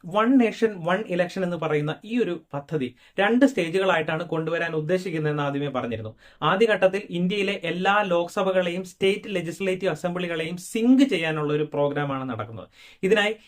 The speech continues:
ഇന്ത്യൻ കോൺസ്റ്റിറ്റ്യൂഷന്റെ ആർട്ടിക്കിൾ മുന്നൂറ്റി അറുപത്തെട്ട് അമെൻഡ് ചെയ്യുന്നതായിട്ടുള്ള ഒരു ആവശ്യമുണ്ട്. അമെൻഡിനെ പറ്റി മനസ്സിലാക്കുമ്പോൾ മൂന്ന് രീതിയിലാണ് അത് നടപ്പിലാക്കുന്നത്. ഒന്ന് സിമ്പിൾ മെജോറിറ്റി, രണ്ട് സ്പെഷ്യൽ മെജോറിറ്റി,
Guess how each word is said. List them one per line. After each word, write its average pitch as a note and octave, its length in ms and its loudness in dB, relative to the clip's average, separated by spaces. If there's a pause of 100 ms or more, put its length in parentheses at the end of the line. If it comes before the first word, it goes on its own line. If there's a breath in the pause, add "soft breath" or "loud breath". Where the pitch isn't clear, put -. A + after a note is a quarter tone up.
(100)
ഇന്ത്യൻ G3 320 4
കോൺസ്റ്റിറ്റ്യൂഷന്റെ F#3+ 800 0
ആർട്ടിക്കിൾ F#3 440 -4
മുന്നൂറ്റി F#3+ 500 0
അറുപത്തെട്ട് E3 640 2
അമെൻഡ് F3+ 340 -2
ചെയ്യുന്നതായിട്ടുള്ള D3 720 -2
ഒരു C3 80 -2
ആവശ്യമുണ്ട്. B2 480 -6 (360 soft breath)
അമെൻഡിനെ G3+ 360 4
പറ്റി A3+ 220 2
മനസ്സിലാക്കുമ്പോൾ G3+ 560 0
മൂന്ന് G#3+ 400 8
രീതിയിലാണ് G3 500 2
അത് D#3+ 100 0
നടപ്പിലാക്കുന്നത്. B2 720 -4 (300 soft breath)
ഒന്ന് G#3 260 2
സിമ്പിൾ G#3+ 440 4
മെജോറിറ്റി, D3+ 640 -2 (140)
രണ്ട് F3+ 320 0
സ്പെഷ്യൽ G3 460 0
മെജോറിറ്റി, D3+ 680 2